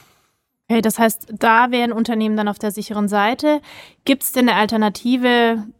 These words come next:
zu einem Hosting mit Azure, A W S, Google Cloud, so die bekannten?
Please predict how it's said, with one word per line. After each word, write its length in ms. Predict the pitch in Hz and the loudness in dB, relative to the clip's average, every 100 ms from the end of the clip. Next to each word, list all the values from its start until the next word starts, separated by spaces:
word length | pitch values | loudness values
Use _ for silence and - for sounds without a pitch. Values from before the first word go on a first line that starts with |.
| _ _ | _ _
zu 260 | - 233 | -10 -2
einem 640 | 220 196 202 202 196 196 - | 2 2 0 0 -2 -4 -2
Hosting 340 | 208 214 - | -2 -2 -2
mit 140 | 202 190 | -4 -2
Azure, 420 | 190 196 196 165 | -2 -2 -2 0
A 140 | 170 | -2
W 100 | 185 | -2
S, 280 | 180 196 202 | -2 -2 -2
Google 260 | - 202 196 | -2 0 0
Cloud, 340 | - 190 196 | 0 0 0
so 140 | - 185 | -4 -10
die 100 | 190 | -8
bekannten? 760 | 190 - 202 220 247 247 247 | -10 -6 -4 -4 -4 -2 -4